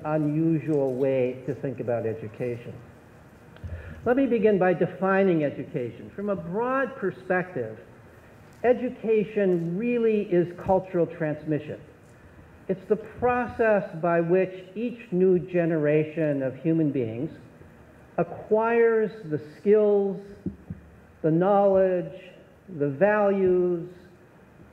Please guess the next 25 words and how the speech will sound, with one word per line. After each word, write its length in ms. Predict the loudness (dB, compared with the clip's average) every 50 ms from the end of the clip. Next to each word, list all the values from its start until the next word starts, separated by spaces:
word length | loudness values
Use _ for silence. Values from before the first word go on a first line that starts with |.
| -4 2
the 80 | 2 4
lore, 680 | 4 4 4 4 4 4 4 4 4 4 4 2 2 0
the 60 | -2
beliefs 720 | -4 -2 -2 0 0 2 2 2 2 0 0 -2 -4 -10 -18 -20 -20 -20 -20 -20 -20 -20 -20 -20 -20 -20 -20 -20 -20 -20 -20 -20 -20 -20 -20 -20 -20 -10 -2 -2
of 100 | 0 2
the 60 | 2
previous 480 | 0 0 2 2 2 4 4 2 2 0 0 -2 -2
generation 720 | 0 0 0 0 0 2 0 0 0 -2 -2 -4 -2 -2 -2
and 240 | 0 -2 -2 0
builds 320 | 2 4 4 4 4 2 -2
upon 400 | -10 -12 -12 -12 -10 -10 -10 -12
those. 240 | -14 -16 -18 -20 -20 -20 -20 -20 -20 -20 -20 -20 -20 -20 -20 -20 -20 -20 -20 -20 -20 -20 -20 -18 -10 -4 -2
We 480 | -2 0 2 2 4 4 2 2 0
have 400 | 0 0 0 0 0 0 -2 0
been 320 | 2 4 4 4 4 2 0
the 80 | 0
cultural 680 | -2 -4 -4 0 0 0 0 -2 -4 -2 0 0 0 2
animal 800 | 2 2 2 2 2 2 2 2 2 0 0 -2 -6 -10 -18 -20 -20 -20 -20 -20 -20 -20 -20 -20 -10 -2
for 120 | 0 2 2
at 140 | 2 2
least 220 | 0 0 -2 -2 -4 -8 -8 -2
two 120 | 0 2
million 400 | 4 4 4 4 4 4 4 4
years. 460 | 4 4 4 4 4 2 -2 -8 -12 -18 -20 -18 -14 -12
<laughs> 80 | -12